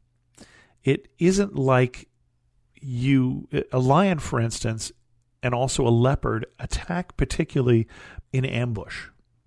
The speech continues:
It's the lion you don't see coming that is probably the one that's going to get you. It's the leopard that drops from the tree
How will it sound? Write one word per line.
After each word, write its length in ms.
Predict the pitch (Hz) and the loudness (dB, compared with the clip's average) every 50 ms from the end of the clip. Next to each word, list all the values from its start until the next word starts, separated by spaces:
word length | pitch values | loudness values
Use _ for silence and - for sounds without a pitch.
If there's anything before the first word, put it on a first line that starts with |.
| _ _ _ _ _ _ _ _ _ _ _ - | _ _ _ _ _ _ _ _ _ _ _ -6
It's 220 | 151 131 - - | -4 -4 -4 -4
the 120 | 147 139 | -2 -2
lion 380 | 127 131 139 151 175 175 170 151 | 0 0 0 0 0 0 0 0
you 100 | 131 127 | 0 0
don't 260 | 123 131 135 143 156 | 0 -2 -4 -4 -6
see 200 | - - 143 127 | -6 -6 -6 -6
coming 400 | - - - - 131 113 107 107 | -6 -8 -10 -10 -8 -8 -6 -4
that 120 | 107 104 107 | -2 0 0
is 120 | 107 - | 0 2
probably 320 | - 139 131 123 123 123 | 4 4 4 6 4 2
the 80 | 117 113 | 0 0
one 200 | 104 110 110 110 | -2 -6 -6 -6
that's 200 | 107 107 110 - | -8 -8 -10 -10
going 180 | - 117 110 107 | -12 -10 -8 -8
to 60 | 107 | -6
get 280 | 104 107 104 101 - | -4 -4 -4 -4 -6
you. 140 | - - - - | -12 -14 -14 -14
It's 180 | - - - - | -14 -14 -8 -4
the 100 | 123 117 | 0 2
leopard 360 | 117 127 139 - 143 123 113 | 2 2 2 0 -2 -2 -2
that 120 | 113 107 | -4 -6
drops 380 | - - 110 107 110 113 - - | -8 -8 -6 -6 -6 -8 -10 -14
from 240 | - - 117 110 107 | -14 -12 -12 -12 -12
the 100 | 104 - | -12 -12
tree 560 | - - - - 180 156 117 113 113 117 | -12 -12 -10 -6 -4 -4 -4 -4 -6 -8